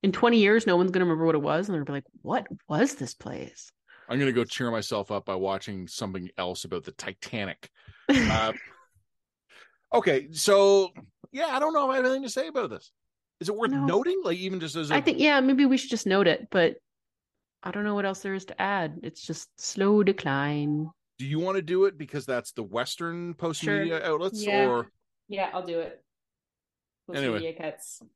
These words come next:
Speaker 2: To our Post media friends, we love you and we're sorry.
Speaker 1: Hmm.
Speaker 2: Okay, well, have a great weekend, Jen.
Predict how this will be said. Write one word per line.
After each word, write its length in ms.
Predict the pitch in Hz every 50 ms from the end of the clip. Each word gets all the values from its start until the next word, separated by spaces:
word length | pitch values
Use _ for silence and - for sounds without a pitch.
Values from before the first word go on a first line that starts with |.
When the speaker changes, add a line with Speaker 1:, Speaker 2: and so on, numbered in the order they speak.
| _ _ -
Speaker 2:
To 80 | 120
our 80 | 113 113
Post 240 | - 135 123 120 -
media 220 | 131 127 123 117 104
friends, 340 | - 117 110 107 107 101 87
we 100 | 104 104
love 240 | 107 110 107 101
you 140 | 110 107 101 98
and 100 | 95 90
we're 60 | 87
sorry. 340 | - - 92 78 76 80 - _ _ _ _ _ _ _ _ _ _ _ _ -
Speaker 1:
Hmm. 220 | 294 262 247 247 240 - _ _ _ _ _ _ _ _ _ _ _ _ _ _ -
Speaker 2:
Okay, 260 | - 208 202 196 190 185 - -
well, 360 | - 147 165 175 180 185 - - _ _ _ _ _
have 140 | - 156 196
a 40 | 208
great 240 | 147 135 175 190 180
weekend, 380 | 170 208 208 - 110 85 78 71
Jen. 200 | 76 73 -